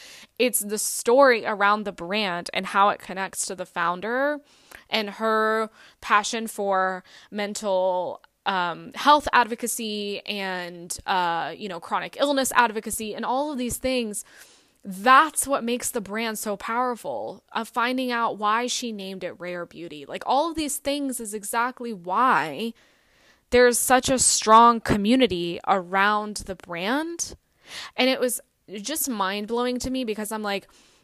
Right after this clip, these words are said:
I totally agree with the people that were saying,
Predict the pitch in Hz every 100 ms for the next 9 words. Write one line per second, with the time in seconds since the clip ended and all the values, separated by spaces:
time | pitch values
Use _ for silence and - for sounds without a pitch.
0 | _ 214 240 254 - 233 240 247 220 202
1 | 208 202 190 208 202 196 196 196 185 180
2 | - - 214 190 185 180